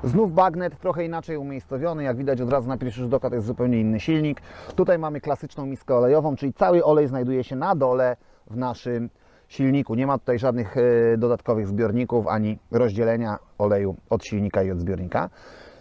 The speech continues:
E, oczywiście znów gmol, znów przeszkoda, znów problem, znów złe dojście do bagnetu. E, często gęsto producenci akcesoriów nie zwracają uwagi na to, że to jednak nie ma przeszkadzać. Wyciągamy naszą miarkę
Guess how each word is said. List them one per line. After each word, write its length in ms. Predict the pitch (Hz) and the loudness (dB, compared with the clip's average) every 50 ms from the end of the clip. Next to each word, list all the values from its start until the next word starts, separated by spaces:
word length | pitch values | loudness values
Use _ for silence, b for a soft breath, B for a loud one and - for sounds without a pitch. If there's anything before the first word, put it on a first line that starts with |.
| B - | B 0
E, 240 | 240 - 269 233 - | 2 2 2 2 0
oczywiście 460 | - - - 190 185 - - 156 135 | 0 -2 -2 -2 -4 -2 -2 -2 -2
znów 240 | 120 156 156 127 113 | 0 0 -2 -2 -2
gmol, 540 | 110 135 143 151 151 151 147 147 143 139 123 | -2 0 2 2 2 2 0 0 -2 -4 -6
znów 360 | 104 110 135 151 151 131 _ | -6 -6 -4 -4 -4 -4 _
przeszkoda, 680 | - - 143 131 - - 139 135 123 131 131 127 127 | -6 -6 -6 -6 -2 0 0 2 2 2 2 2 2
znów 240 | 101 110 151 151 - | 0 0 -2 -2 -2
problem, 520 | - 139 139 135 127 127 131 131 127 123 110 | 0 0 2 2 2 2 0 0 0 -2 -4
znów 240 | 101 127 139 135 | -4 -4 -4 -2
złe 180 | 120 135 135 127 | 0 0 0 0
dojście 300 | 131 131 127 - - 135 | 0 -2 -4 -4 -6 -2
do 100 | 120 127 | -2 0
bagnetu. 560 | 113 117 107 113 110 95 - 120 127 156 156 b b b b b b b b b b - | 0 0 -2 -2 -6 -4 -2 0 0 -2 -2 b b b b b b b b b b 0
E, 260 | 120 120 120 123 127 | 2 4 4 4 2
często 320 | - - 175 156 - 170 151 | 2 0 -2 0 0 0 0
gęsto 280 | 156 - - - 143 | 0 -2 0 -2 0
producenci 460 | - 135 135 135 - 139 135 120 143 | 0 2 0 0 0 -2 -2 0 0
akcesoriów 500 | 131 113 - 127 - - 139 135 139 110 | -2 -2 -2 -4 0 0 0 0 0 -2
nie 120 | 123 135 120 | -2 -2 -2
zwracają 560 | 117 123 135 131 - - 139 139 135 127 113 | 0 0 0 0 0 0 0 2 2 0 -2
uwagi 440 | 117 117 110 101 120 117 107 107 113 | -4 -6 -2 0 0 0 0 -2 -2
na 140 | 117 117 110 | -2 -2 0
to, 240 | - 120 117 123 - b b b b b b b b b - | 2 2 2 2 0 b b b b b b b b b -4
że 480 | 110 117 127 127 127 123 123 123 127 - _ | 0 2 4 4 6 6 4 4 2 0 _
to 100 | - 139 | -2 0
jednak 280 | 139 135 123 131 131 107 | 0 2 0 0 -2 -2
nie 120 | 127 143 | 0 0
ma 100 | 135 131 | 0 -2
przeszkadzać. 640 | 117 - 131 117 - - 101 87 98 110 - - - _ _ _ _ _ _ _ _ _ _ _ _ _ _ _ _ _ _ _ _ _ _ _ _ - _ _ - _ _ B B B B B B B | -2 -4 -6 -6 -2 -2 0 0 0 -2 -2 -4 -10 _ _ _ _ _ _ _ _ _ _ _ _ _ _ _ _ _ _ _ _ _ _ _ _ -20 _ _ -20 _ _ B B B B B B B
Wyciągamy 520 | 123 135 - 147 135 131 131 127 123 120 | -4 -2 0 0 0 2 0 0 0 -2
naszą 280 | 113 110 107 - 113 98 | -6 -6 -8 -10 -10 -8
miarkę 540 | 104 110 117 120 117 - - 120 113 110 | -6 -2 -2 -2 -2 -4 -2 -2 -2 -2